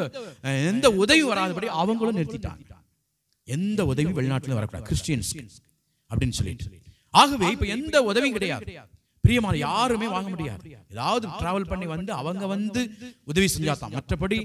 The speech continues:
எது, நீ பேங்க்ல அனுப்பலாம்னு சொல்லி எது அனுப்பலாம்னு சொல்லி இந்திய கவர்மெண்ட்டுக்கு தெரியும். அது என்னன்னு விசாரிப்பாங்க. அது உண்மையா இது வாங்கினா தான் கொடுப்பா, இல்லைன்னா நம்ம திருப்பி அனுப்பிடுவோம் அந்த பணத்தை. அப்படிதான் இப்ப ஓடிக்கிட்டு இருக்கு பிரியமானவர்களே. அருமையான தேவ பிள்ளைகளை, இப்போ கிட்டத்தட்ட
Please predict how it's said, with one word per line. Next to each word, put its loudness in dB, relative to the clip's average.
எது, -4
நீ -2
பேங்க்ல 2
அனுப்பலாம்னு -2
சொல்லி -4
எது -2
அனுப்பலாம்னு -2
சொல்லி -2
இந்திய 2
கவர்மெண்ட்டுக்கு 2
தெரியும். 0
அது 0
என்னன்னு -2
விசாரிப்பாங்க. -2
அது -6
உண்மையா 2
இது 2
வாங்கினா 0
தான் -4
கொடுப்பா, -4
இல்லைன்னா -2
நம்ம -4
திருப்பி -2
அனுப்பிடுவோம் -4
அந்த -4
பணத்தை. -4
அப்படிதான் 4
இப்ப -2
ஓடிக்கிட்டு 2
இருக்கு -4
பிரியமானவர்களே. 2
அருமையான 6
தேவ 6
பிள்ளைகளை, 2
இப்போ 0
கிட்டத்தட்ட -8